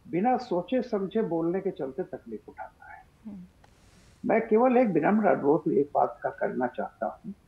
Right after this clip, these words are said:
Speaker 1: कि जिस, जिस क्षेत्र में आपका हाथ तंग हो,
Speaker 2: जी।
Speaker 1: उस क्षेत्र में काहे को आप चुनौती लेते हैं किसी ऐसे व्यक्ति से जो आपसे ज्यादा पढ़ा लिखा हो? राहुल जी को दिक्कत ये है कि वो master of,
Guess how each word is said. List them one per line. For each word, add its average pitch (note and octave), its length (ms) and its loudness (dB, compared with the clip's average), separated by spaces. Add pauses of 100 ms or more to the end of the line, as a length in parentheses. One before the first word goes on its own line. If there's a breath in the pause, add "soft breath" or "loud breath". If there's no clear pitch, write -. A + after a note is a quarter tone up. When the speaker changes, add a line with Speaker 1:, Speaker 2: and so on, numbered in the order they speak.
(640)
Speaker 1:
कि F#3+ 100 4
जिस, F#3 240 4 (460)
जिस G3+ 240 2
क्षेत्र G3 440 2
में A#3 140 6
आपका G#3 440 4
हाथ F#3 300 4
तंग G3 480 0
हो, A2+ 340 -2 (420)
Speaker 2:
जी। A3 160 -6
Speaker 1:
उस A3+ 160 -2
क्षेत्र G3+ 360 -2
में B3 160 2
काहे G3+ 340 -2
को B3 180 2
आप A#3+ 220 2
चुनौती G3 440 0
लेते F3 320 -4
हैं F3 120 -4
किसी D#3+ 300 -8
ऐसे D3+ 260 -2
व्यक्ति C#3 420 -6
से D#3+ 120 -4
जो D3 140 0
आपसे - 320 -2
ज्यादा A2+ 260 -4
पढ़ा - 240 -6
लिखा - 420 -12
हो? - 100 -20 (680 soft breath)
राहुल D3 380 2
जी D#3+ 140 0
को F#3+ 280 2
दिक्कत C#3+ 520 -6
ये D3+ 160 0
है C#3 320 -4 (800)
कि D3 60 -4
वो E3+ 320 2
master D#3+ 400 4
of, F3 140 6